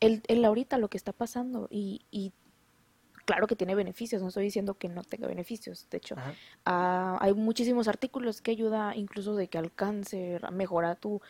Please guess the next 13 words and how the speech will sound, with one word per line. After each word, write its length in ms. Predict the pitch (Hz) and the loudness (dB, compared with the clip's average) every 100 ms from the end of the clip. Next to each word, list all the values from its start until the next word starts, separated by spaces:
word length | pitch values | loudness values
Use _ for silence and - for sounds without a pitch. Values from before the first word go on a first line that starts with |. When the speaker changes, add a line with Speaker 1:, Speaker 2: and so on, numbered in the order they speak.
| - | -12
Speaker 1:
concentración, 1000 | - 202 190 185 185 170 - 202 196 196 | -4 -2 -2 -2 -2 -2 -6 -4 -4 -2
tu 100 | 220 | -2
vida 200 | 196 180 160 | -2 -2 -4
sexual, 760 | 180 - - - 180 165 180 | -10 -10 -14 -4 -2 -2 -4
tu 120 | 190 | -8
vida, 340 | 180 170 175 165 | -6 0 0 0
todo, 380 | - 185 - - | -2 -4 -4 -8
o 60 | |
sea, 180 | - - | -10 -8
es 180 | 107 - | -8 -6
como 340 | 214 208 175 _ _ _ _ _ _ _ _ - | -4 -4 -4 _ _ _ _ _ _ _ _ -8
medita 400 | 202 180 - 202 | -4 -4 -6 -8
y, 200 | 196 - | -8 -12